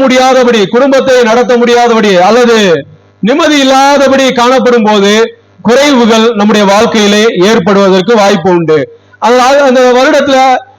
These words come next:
அதாவது அநேக குறைவுகள் ஏற்பட்டிருக்கலாம், ஆனால் இந்த நாளிலே அதை நிறைவாக்குவார். ஹல்லேலூயா. இந்த குறைவுகளோடு நாம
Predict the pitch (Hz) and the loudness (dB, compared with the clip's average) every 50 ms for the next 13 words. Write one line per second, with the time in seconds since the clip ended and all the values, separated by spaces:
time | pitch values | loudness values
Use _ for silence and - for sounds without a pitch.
0 | _ - 190 214 254 262 262 269 262 277 262 - - 208 208 247 294 302 294 320 | _ -6 -4 -2 0 0 2 2 2 0 0 -2 -2 -2 0 0 0 2 2 2
1 | 311 311 311 285 302 285 269 233 190 - 214 240 247 240 247 233 220 214 202 175 | 2 0 0 0 0 0 0 0 -2 -2 -2 0 0 2 0 0 0 0 0 -2
2 | 156 135 - - - 196 247 - 190 240 226 180 208 196 185 180 180 165 147 123 | -2 -4 -8 -6 -4 -2 -2 -2 -2 -2 -2 -2 -2 -2 -2 -2 -2 -2 -2 -2
3 | 120 - _ _ _ _ _ _ _ _ _ _ _ _ _ _ _ _ _ _ | -4 -8 _ _ _ _ _ _ _ _ _ _ _ _ _ _ _ _ _ _
4 | _ _ _ _ _ 101 _ - - - - - - - - - - - - - | _ _ _ _ _ _ _ -20 -20 -20 -20 -20 -20 -20 -20 -20 -20 -20 -20 -20
5 | - - - - - 170 190 202 202 202 202 202 202 - - 180 185 233 262 269 | -20 -20 -20 -10 -4 -2 0 0 0 0 0 0 -2 -2 -2 -2 0 0 2 2
6 | 269 240 220 208 202 202 196 190 190 185 180 170 160 143 123 - - _ _ _ | 2 2 2 2 2 0 0 0 0 0 0 0 -2 -2 -4 -8 -12 _ _ _
7 | _ _ _ _ _ _ _ _ _ _ _ - - 180 190 196 190 190 196 - | _ _ _ _ _ _ _ _ _ _ _ -4 -2 -2 0 0 0 0 -2 -4
8 | - - - - 143 147 160 180 214 254 269 269 247 233 214 202 - 165 165 165 | -8 -18 -12 -8 -4 -2 -2 0 0 2 2 2 2 2 0 0 -2 -2 -2 -2
9 | 160 151 143 143 139 185 269 320 330 330 320 311 302 277 269 254 240 233 220 214 | 0 -2 -2 -2 0 0 0 2 2 2 2 2 2 2 2 0 0 0 0 0
10 | 190 180 165 147 - - - - - - - 175 180 196 190 185 196 233 262 269 | 2 2 0 0 -2 -6 -10 -16 -18 -12 -8 -4 -2 -2 -2 -2 -2 0 0 0
11 | 269 277 269 254 269 269 269 269 277 277 285 294 294 285 277 247 226 220 214 208 | 0 0 0 0 2 2 2 2 2 2 2 2 0 0 0 0 0 0 0 0